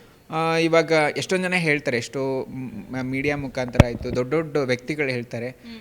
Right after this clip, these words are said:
Speaker 1: "ಡಿಪ್ರೆಷನ್ಗೆ ಹೋಗಕ್ ಹೋಗ್ಬೇಡಿ, ಏನೇ ಗೊಂದಲ ಇದ್ರೂನು
Speaker 2: ಹ್ಮ್.
Speaker 1: ನಾವು ಚಿಕ್ಕ ಮಕ್ಳಿಗೂ ಹೇಳ್ಕೊಡ್ತಾ ಇವಿ.
Speaker 2: ಹ್ಮ್.
Speaker 1: ನಿಮ್ಗೆ ಯಾರಾದ್ರೂ ತೊಂದ್ರೆ ಕೊಟ್ರೆ ಈ ತರ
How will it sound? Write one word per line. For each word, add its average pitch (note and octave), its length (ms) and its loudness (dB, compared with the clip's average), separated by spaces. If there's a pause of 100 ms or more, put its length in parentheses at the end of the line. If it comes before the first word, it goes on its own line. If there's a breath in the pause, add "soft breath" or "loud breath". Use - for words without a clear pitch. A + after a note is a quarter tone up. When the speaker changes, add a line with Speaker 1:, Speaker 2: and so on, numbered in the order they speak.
(100)
Speaker 1:
"ಡಿಪ್ರೆಷನ್ಗೆ F3 460 0
ಹೋಗಕ್ C#3+ 260 0
ಹೋಗ್ಬೇಡಿ, B2 400 -4
ಏನೇ D3+ 400 2
ಗೊಂದಲ E3 380 2
ಇದ್ರೂನು D#3 460 -2
Speaker 2:
ಹ್ಮ್. G#3+ 460 -14
Speaker 1:
ನಾವು E3 80 2
ಚಿಕ್ಕ F#3+ 240 0
ಮಕ್ಳಿಗೂ G#3+ 360 4
ಹೇಳ್ಕೊಡ್ತಾ D#3 520 2
ಇವಿ. G#2+ 160 0
Speaker 2:
ಹ್ಮ್. - 500 -12
Speaker 1:
ನಿಮ್ಗೆ D#3+ 240 4
ಯಾರಾದ್ರೂ D#3+ 320 4
ತೊಂದ್ರೆ D3+ 300 -2
ಕೊಟ್ರೆ D3+ 400 -2
ಈ D3 60 -4
ತರ D3 140 0